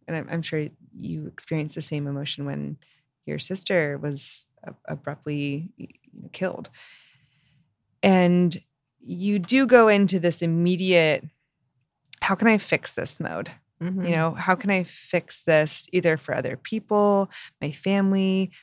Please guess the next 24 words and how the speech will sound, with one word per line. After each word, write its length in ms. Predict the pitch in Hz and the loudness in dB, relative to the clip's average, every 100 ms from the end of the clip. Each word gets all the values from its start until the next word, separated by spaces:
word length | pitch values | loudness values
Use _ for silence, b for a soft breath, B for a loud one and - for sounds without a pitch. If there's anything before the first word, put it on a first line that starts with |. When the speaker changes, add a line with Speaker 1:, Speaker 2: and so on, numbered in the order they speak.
| - | -8
Speaker 1:
myself? 560 | 139 147 - 175 170 175 | -6 -2 4 6 4 2
How 160 | - | -6
can 180 | 196 262 | -2 0
I 40 | 233 | 0
fix 380 | - 135 - | -2 -10 -8
this? 320 | - - 170 - | -10 -6 -6 -6
Because 320 | 170 175 160 | -6 -4 -4
I, 120 | 151 156 _ - | -4 -10 _ -10
I, 120 | 165 _ _ _ b b b b | -8 _ _ _ b b b b
I 40 | 175 | -6
can't 360 | - 196 - | 2 2 2
deal 180 | 170 175 - | -2 -4 -4
with 180 | 156 | -6
this," 480 | - 170 - - - - | -6 -6 -6 -8 -12 -14
Speaker 2:
Yeah, 140 | 175 185 | -12 -4
Speaker 1:
right? 140 | 165 | -2
Speaker 2:
can't, 200 | 190 - _ | -2 -4 _
can't 240 | 202 196 | -2 -2
be 140 | 214 196 | -2 -2
happening. 460 | 185 165 170 139 127 | 0 0 0 0 2
I 100 | 214 | 2
remember 320 | 214 180 175 | 2 0 0
thinking, 460 | 175 170 165 151 | 0 -4 -4 -4
Speaker 1:
Mm-hmm. 100 | 143 | -4